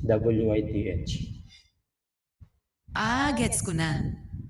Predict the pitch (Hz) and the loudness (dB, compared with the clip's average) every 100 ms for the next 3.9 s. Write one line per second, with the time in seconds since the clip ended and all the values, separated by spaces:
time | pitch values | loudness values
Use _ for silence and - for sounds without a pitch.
0 | - 233 240 - 339 403 160 139 135 - | -6 -2 -2 0 -2 0 0 -2 -2 -2
1 | 196 226 - 311 359 339 - 156 147 185 | 0 2 0 0 2 0 0 -2 0 2
2 | 190 190 190 196 196 185 175 180 165 156 | 2 2 2 2 2 2 0 -2 -2 0
3 | 160 170 151 - 165 151 139 135 123 | 0 0 -2 -4 -4 -2 -2 -2 -2